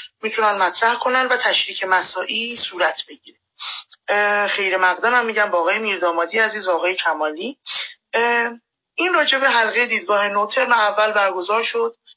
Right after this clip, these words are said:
جلسات بسیار خوبی بود، بازخوردهای بسیار خوبی گرفته شد. ترم دوم هم سه هفته است که آغاز شده. ما سه شنبه ها جلسات تفکر سیاسی و،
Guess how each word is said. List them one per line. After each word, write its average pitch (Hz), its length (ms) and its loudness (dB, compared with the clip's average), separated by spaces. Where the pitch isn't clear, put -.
جلسات 185 520 -2
بسیار 175 440 0
خوبی 220 300 -4
بود، 202 260 -6
بازخوردهای 175 640 0
بسیار 220 360 0
خوبی 208 240 -4
گرفته 202 340 0
شد. 208 240 0
ترم 247 240 2
دوم 233 320 2
هم 233 120 4
سه 247 60 2
هفته 220 320 0
است 214 120 -2
که 226 100 -2
آغاز 196 360 2
شده. 214 380 -4
ما 208 100 2
سه 214 60 -2
شنبه 175 420 0
ها 196 360 2
جلسات 190 580 0
تفکر 175 720 0
سیاسی 160 580 -4
و، 175 280 2